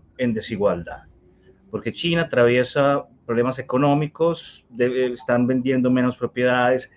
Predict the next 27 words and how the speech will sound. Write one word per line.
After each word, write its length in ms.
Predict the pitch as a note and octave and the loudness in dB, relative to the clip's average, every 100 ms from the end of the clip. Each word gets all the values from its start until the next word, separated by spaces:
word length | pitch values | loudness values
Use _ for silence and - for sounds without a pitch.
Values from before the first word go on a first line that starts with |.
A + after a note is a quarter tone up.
| _ _ | _ _
hay 140 | G#2+ A2+ | -2 0
menos 300 | B2+ C3 C3 | 2 0 -2
producción 800 | C#3 C3+ - C3+ C3+ C#3+ D3 D3+ _ _ _ _ _ | -2 -2 -4 0 2 2 0 -10 _ _ _ _ _
y 120 | D#3+ | -8
tienen 460 | C#3 B2+ C3 E3+ E3+ | 0 2 2 0 0
un, 280 | C#3+ C#3+ C#3+ | 2 2 0
un, 440 | B2+ C3 C3+ C#3 | -4 2 4 4
desde 220 | B2 G#2+ G#2+ | 2 0 -2
hace 260 | - C#3+ | -2 2
años, 600 | C#3+ A2+ G#2+ C#3 F3+ - _ _ _ _ | 2 2 0 -2 -4 -12 _ _ _ _
tienen 280 | A#2 B2 C#3 | 0 2 2
una, 880 | C3+ C3 C3 C3 C3+ C3+ C3+ C3 - _ _ _ _ _ _ - | 2 0 0 0 2 0 0 -4 -8 _ _ _ _ _ _ -16
una, 720 | B2+ B2 B2+ B2+ B2 B2 A#2+ - _ _ _ | -4 0 2 2 4 2 0 -4 _ _ _
un 240 | A#2+ - - | -2 -2 -6
problema 600 | - F3+ E3+ D#3 C#3+ E3 | 0 0 2 2 0 -4
con 320 | - D#3+ F#3+ G3 _ _ - | 0 2 2 -2 _ _ -8
las 200 | G#2+ A2 | -6 -2
industrias 300 | G#2+ A#2 D3 | -4 -2 -4
de 80 | |
Estados 340 | B2+ - C3+ C3 | -4 -2 -2 0
Unidos 280 | A2 B2+ - | -2 -2 -4
por 160 | B2+ | -4
las 160 | G2 E2+ | -4 -6
patentes, 800 | D#2 - A#2+ B2 - F2 D#2+ - _ _ _ _ | -16 -6 -2 -2 -4 -10 -20 -20 _ _ _ _
porque 260 | F2+ - | -14 -8
los 100 | F2+ | -8
chinos, 520 | - - G#2+ C#3 D3+ | -8 -4 0 0 -2